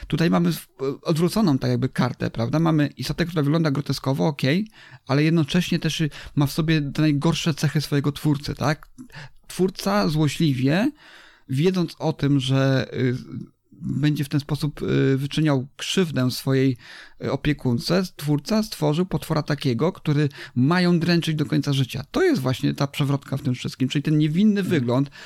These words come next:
Speaker 1: zabawny, groteskowy wygląd w zestawieniu właśnie z tymi najgorszymi cechami, jakie niesie w sobie, y, ludzka natura.
Speaker 2: Zupełnie dzisiaj zmieniliśmy system. Dzisiaj coś dziwnego się dzieje, bo już zdradziliśmy prawie że puentę, nie? <laughs> Epizodu. No, wybaczcie nam, słuchacze.
Speaker 1: <laughs>
Speaker 2: Ale może tak będzie nam łatwiej też,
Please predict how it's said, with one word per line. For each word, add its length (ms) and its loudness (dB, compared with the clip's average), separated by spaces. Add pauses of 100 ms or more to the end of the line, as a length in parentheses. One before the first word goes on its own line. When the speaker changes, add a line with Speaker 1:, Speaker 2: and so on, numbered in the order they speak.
(140)
Speaker 1:
zabawny, 560 2
groteskowy 540 0
wygląd 360 0
w 40 -14
zestawieniu 500 0
właśnie 260 0
z 40 -8
tymi 260 2 (280)
najgorszymi 560 2
cechami, 420 2
jakie 180 0
niesie 240 0
w 40 -2
sobie, 320 0 (400)
y, 40 2
ludzka 300 2
natura. 240 0
Speaker 2:
Zupełnie 280 -2
dzisiaj 220 -4
zmieniliśmy 800 -6 (140)
system. 360 -8
Dzisiaj 160 -8
coś 100 -8
dziwnego 260 -4
się 100 -6
dzieje, 200 -2
bo 120 0
już 80 -4
zdradziliśmy 520 -4
prawie 240 -4
że 100 -6
puentę, 400 -4
nie? 180 -10 (140)
<laughs> 180 -2
Epizodu. 440 -2
No, 100 0
wybaczcie 460 -2
nam, 120 -4
słuchacze. 540 0 (260)
Speaker 1:
<laughs> 360 -8
Speaker 2:
Ale 100 -2
może 140 0
tak 140 -2
będzie 160 0
nam 160 2
łatwiej 300 0
też, 380 -6